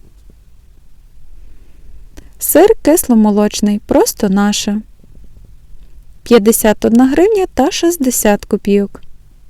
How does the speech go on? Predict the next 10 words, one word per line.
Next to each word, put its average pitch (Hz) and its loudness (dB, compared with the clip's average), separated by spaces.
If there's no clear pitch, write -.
Сир - 0
кисломолочний 196 -2
від 190 -2
своєї 190 0
лінії 175 -2
триста 190 -4
грамів. 170 -4
Сорок 185 -4
сім 262 0
сорок. 208 -2